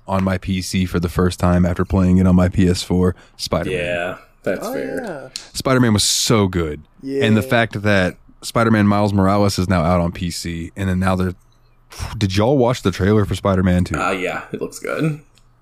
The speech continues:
Speaker 1: Oh, I get, fuck, like a ten-minute trailer, and it were, it was like, I was just glued to my screen the whole time. It looks so good. And once that exclusivity deal is up,
Speaker 2: Mm-hmm.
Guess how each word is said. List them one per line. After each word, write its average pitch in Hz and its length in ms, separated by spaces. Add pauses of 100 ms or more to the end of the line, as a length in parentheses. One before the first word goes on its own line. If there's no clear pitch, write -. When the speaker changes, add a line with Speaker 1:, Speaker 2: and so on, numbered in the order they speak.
(600)
Speaker 1:
Oh, 92 460
I 90 120
get, 104 260
fuck, - 480
like 117 180
a 107 80
ten-minute 110 480
trailer, 95 480
and 101 120
it 95 40
were, 95 180
it 104 140
was 98 160
like, 92 340 (300)
I 107 100
was 95 260
just 104 480
glued 104 340
to 98 40
my 92 140
screen 92 380
the 90 60
whole 87 200
time. 78 300
It 82 60
looks 101 240
so 95 300
good. 78 400
And 87 320
once 98 200
that 110 180
exclusivity 165 800
deal 113 300
is 98 160
up, 113 160
Speaker 2:
Mm-hmm. 220 280